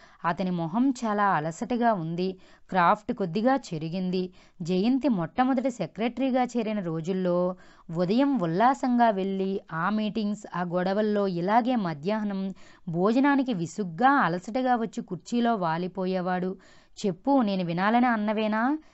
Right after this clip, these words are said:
జయంతి కాదన్నట్టు తలూపింది. "అయితే నేను వినలేదు, సరేనా? త్వరగా బట్టలు మార్చుకురా, భోజనం చేద్దాం. నాకు ఆకలి వేస్తుంది."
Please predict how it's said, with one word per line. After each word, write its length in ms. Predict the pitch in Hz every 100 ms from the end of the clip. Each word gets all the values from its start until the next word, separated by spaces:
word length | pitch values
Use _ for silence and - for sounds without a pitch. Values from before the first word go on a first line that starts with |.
| _ 180
జయంతి 500 | 156 170 220 247 262
కాదన్నట్టు 720 | 254 160 165 196 208 220 302
తలూపింది. 800 | 302 160 175 185 190 185 185 190 - - -
"అయితే 340 | 160 170 175 277
నేను 220 | 285 247
వినలేదు, 480 | 208 208 214 190 196
సరేనా? 600 | - 175 170 185 208 294 - - -
త్వరగా 340 | 190 175 208
బట్టలు 360 | 254 185 - 226
మార్చుకురా, 520 | 226 220 - 208 190
భోజనం 500 | 165 175 180 214 226 220
చేద్దాం. 420 | 180 160 180 180 - - - -
నాకు 220 | 196 185
ఆకలి 320 | 160 170 233
వేస్తుంది." 640 | 220 190 - 196 185 180